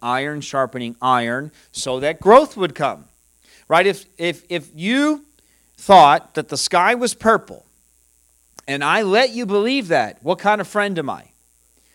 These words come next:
What kind of leader would I be? Now, you might get really offended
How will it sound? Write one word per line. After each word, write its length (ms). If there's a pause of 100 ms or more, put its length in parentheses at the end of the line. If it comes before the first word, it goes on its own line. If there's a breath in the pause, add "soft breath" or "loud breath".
What 140
kind 180
of 80
leader 280
would 160
I 120
be? 200 (760)
Now, 340 (380)
you 140
might 220
get 180
really 400
offended 580